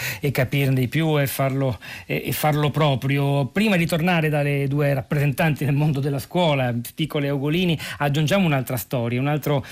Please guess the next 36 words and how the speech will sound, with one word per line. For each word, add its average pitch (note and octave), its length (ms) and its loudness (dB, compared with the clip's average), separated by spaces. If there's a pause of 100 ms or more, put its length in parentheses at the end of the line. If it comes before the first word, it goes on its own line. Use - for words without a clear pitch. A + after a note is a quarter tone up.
(200)
un'altra C#3+ 320 0
testimonianza C#3+ 600 0
dal C#3 160 0
campo F3+ 400 2
che D#3+ 140 -4
appunto D#3 420 -2
ci C3 140 -4
consente D3+ 420 0
di C#3 80 2
approfondire C#3+ 600 0
il B2 140 -2
tema C#3 340 2
di A#2+ 220 0
chi, C3+ 360 0 (260)
eh, A#2 280 0
a C3 160 -4
casa C3+ 400 2
non C#3 220 2
ha B2+ 240 0
né D#3+ 420 0
la C3 160 -4
competenza C#3 720 0 (100)
o C3+ 160 2
l'infrastruttura C3 800 0
tecnologica, C#3 840 0
ma C3 140 2
neppure D3 600 0
i A2 140 -8
genitori, C3+ 680 0 (280)
eh, - 60 -8
la, - 160 -6
la B2 120 0
capacità B2 560 0
magari C3 320 2
di A#2+ 100 2
supplire B2+ 680 0